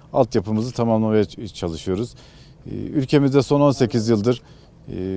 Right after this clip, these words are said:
neredeyse yüz yıldır yapılam-, yap-, yapılamayan işleri on sekiz yıla sığdırdık. İnşallah bundan sonra da çok büyük projelerle vatandaşımızın yaşam kalitesini yükseltme yolunda çok büyük işler yapacağız.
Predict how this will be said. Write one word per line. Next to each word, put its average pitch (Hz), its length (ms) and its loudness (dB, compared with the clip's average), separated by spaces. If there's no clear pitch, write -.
neredeyse 127 420 4
yüz 127 220 2
yıldır 117 220 2
yapılam-, 123 440 2
yap-, 120 400 0
yapılamayan 117 560 2
işleri 110 300 -4
on 127 120 0
sekiz 104 320 -4
yıla 107 180 0
sığdırdık. 95 480 -4
İnşallah 131 420 2
bundan 135 240 2
sonra 107 240 -2
da 98 60 0
çok 127 260 -2
büyük 120 200 -2
projelerle 113 600 0
vatandaşımızın 123 680 2
yaşam 120 340 0
kalitesini 107 500 -2
yükseltme 110 460 -2
yolunda 101 400 0
çok 123 280 -2
büyük 113 160 0
işler 117 240 -2
yapacağız. 107 540 2